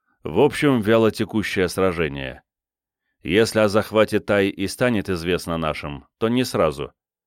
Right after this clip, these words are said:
И пока начнут засылать разведку, пройдет немало времени. Да и сил на деблокировку у них нет.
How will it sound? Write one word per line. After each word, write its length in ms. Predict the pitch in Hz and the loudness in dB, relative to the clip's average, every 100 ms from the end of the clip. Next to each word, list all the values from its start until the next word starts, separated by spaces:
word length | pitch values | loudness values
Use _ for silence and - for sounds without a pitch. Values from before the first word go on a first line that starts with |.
| _ _ | _ _
И 120 | - - | -8 -2
пока 280 | 95 110 | 0 2
начнут 440 | 107 104 - 107 90 | 2 0 -2 -4 -2
засылать 500 | 95 - 95 90 85 | -2 0 0 0 0
разведку, 680 | 85 82 113 - 113 104 - _ _ - | -2 0 -4 -2 0 0 -2 _ _ -2
пройдет 480 | 107 110 107 104 | 2 2 2 0
немало 380 | 98 98 87 85 | 0 0 2 2
времени. 480 | 87 87 76 71 65 _ _ _ _ _ | 0 -2 -4 -8 -12 _ _ _ _ _
Да 200 | - 113 | -2 2
и 100 | 147 | 2
сил 240 | 123 151 139 | 0 0 2
на 140 | 113 | 2
деблокировку 720 | 104 104 98 107 117 - 87 | 2 0 2 2 2 0 -4
у 80 | 80 | -6
них 180 | 76 - | -6 -6
нет. 300 | 76 67 | -6 -8